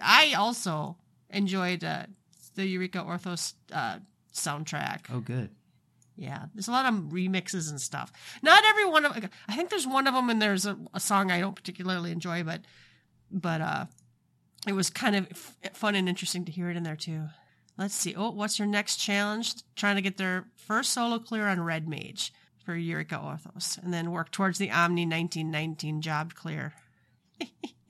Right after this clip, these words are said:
Speaker 1: That must just take a ton of time and dedication. Holy shit. Yeah,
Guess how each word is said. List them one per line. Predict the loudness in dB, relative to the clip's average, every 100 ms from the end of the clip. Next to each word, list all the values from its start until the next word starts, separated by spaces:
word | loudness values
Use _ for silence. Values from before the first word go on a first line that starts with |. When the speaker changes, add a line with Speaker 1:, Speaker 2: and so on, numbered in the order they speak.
| -18 -18 -20 -6 8
Speaker 1:
That | 10 10
must | 8 2
just | 0 2
take | 4
a | 2
ton | -2 -4 -2 -2
of | -4
time | -4 -2 0 -2 -4
and | -6
dedication. | -6 -6 -6 -8 -6 -6
Holy | -6 -6 -6
shit. | -6 -8 -8 -14 _ _ -18 -10
Yeah, | -8 -6 -8